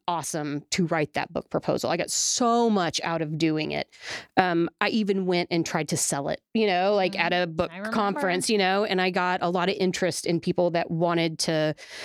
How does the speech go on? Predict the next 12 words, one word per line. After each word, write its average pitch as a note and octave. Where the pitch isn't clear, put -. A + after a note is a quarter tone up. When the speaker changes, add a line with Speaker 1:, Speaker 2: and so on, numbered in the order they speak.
Speaker 1:
be F#3
a F3+
part A#3+
of F3+
it. F3+
It, -
th-, A3+
it A#3
just G#3+
didn't -
feel D4+
right, E3